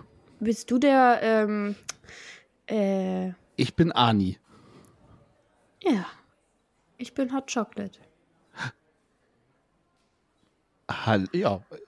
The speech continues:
Speaker 2: magst du, magst du, magst du setzen?
Speaker 1: Äh, ja, danke, sehr gerne. Wie gut, dass
Speaker 2: Ja.
Speaker 1: du deine Rose rausgeholt hast.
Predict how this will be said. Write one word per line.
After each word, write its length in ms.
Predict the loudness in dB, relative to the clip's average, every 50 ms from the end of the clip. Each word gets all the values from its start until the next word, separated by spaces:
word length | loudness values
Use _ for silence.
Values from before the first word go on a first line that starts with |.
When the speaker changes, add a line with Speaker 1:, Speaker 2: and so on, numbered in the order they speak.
| _ -20 -12 -6 -2
Speaker 2:
magst 420 | 0 4 4 4 4 2 0 2 4
du, 200 | 6 6 6 4
magst 400 | 2 0 0 0 0 -2 -2 2
du, 240 | 2 4 4 4 2 -2 -8 _ _ _ _ _ _ _ -18 -18 -18 -18 _ _ -8 0
magst 400 | 0 2 2 2 2 2 2 2
du 40 | 4
setzen? 440 | 4 4 2 2 2 -2 -2 -2 -4 -8 -20 -20 -20 -18 -14 -8 -4
Speaker 1:
Äh, 340 | -2 0 2 2 2 2 4
ja, 120 | 2 4
danke, 280 | 4 2 0 0 -2 -2
sehr 140 | 0 0 0
gerne. 400 | 2 2 0 2 2 0 -2 -2 -4 -8 _ _ _ _ -20 -20 -20 -20 -20 -20 -20 -20 -20 -20 -20 _ _ _ _ _ _
Wie 160 | -4 -4 -2 2
gut, 200 | 2 0 2 4
dass 120 | 4 4
Speaker 2:
Ja. 60 | 4
Speaker 1:
du 60 | 2
deine 220 | 4 2 0 0 0
Rose 320 | 0 0 0 -2 -2 -6
rausgeholt 540 | -6 -6 -8 -8 -8 -8 -6 -6 -6 -6 -6 -10 -10 -8
hast. 340 | -8 -10 -10 -12 -14 -14 -14